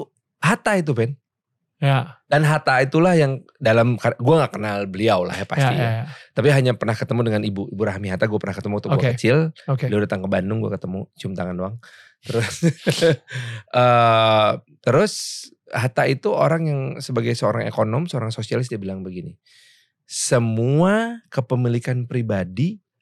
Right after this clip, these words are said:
Speaker 1: harus punya fungsi sosial. All private
Speaker 2: Wow.
Speaker 1: property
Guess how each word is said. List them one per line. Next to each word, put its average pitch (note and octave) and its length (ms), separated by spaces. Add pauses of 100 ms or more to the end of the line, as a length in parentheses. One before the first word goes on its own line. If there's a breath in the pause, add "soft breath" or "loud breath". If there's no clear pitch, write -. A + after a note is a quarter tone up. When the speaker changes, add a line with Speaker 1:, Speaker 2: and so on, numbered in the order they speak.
(100)
Speaker 1:
harus A#2 680
punya A#2 360
fungsi G#2+ 360
sosial. - 580 (560 soft breath)
All D3 240
private A#2 460 (800)
Speaker 2:
Wow. B2 180
Speaker 1:
property B2+ 560